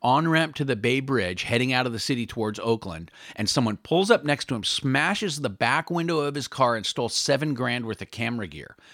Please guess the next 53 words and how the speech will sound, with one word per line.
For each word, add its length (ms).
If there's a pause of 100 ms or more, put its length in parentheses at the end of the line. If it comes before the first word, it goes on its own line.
(180)
right 180
in 160
plain 320
sight 340
in 140
broad 320
daylight. 420 (220)
And 140
it's 160
not 180
just 200
property 340
crimes. 440
There's 240
been 120
an 80
uptick 380
in 100
assaults 560
in 120
Chinatown, 680
including 400
an 80
assault 320
on 100
a 60
ninety-one-year-old 840
man. 420 (200)
Chinatown 420
used 180
to 60
be 80
really 260
safe. 580 (420)
I 100
could 140
go 80
on 160
and 100
on, 220
but 220 (100)
basically 500
San 180
Francisco 360
has 100
turned 260
into 180
a 60
dump. 440
Walgreens, 680
uh, 380
has 380
closed 560